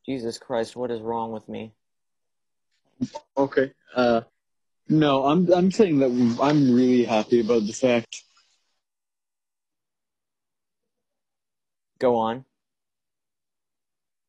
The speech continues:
Speaker 1: The
Speaker 2: Um,
Speaker 1: fact that,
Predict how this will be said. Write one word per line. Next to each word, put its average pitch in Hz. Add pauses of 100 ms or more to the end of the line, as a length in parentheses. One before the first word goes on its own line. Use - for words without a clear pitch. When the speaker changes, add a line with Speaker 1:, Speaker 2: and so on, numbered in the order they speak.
(2250)
Speaker 1:
The 120
Speaker 2:
Um, 107
Speaker 1:
fact 113
that, -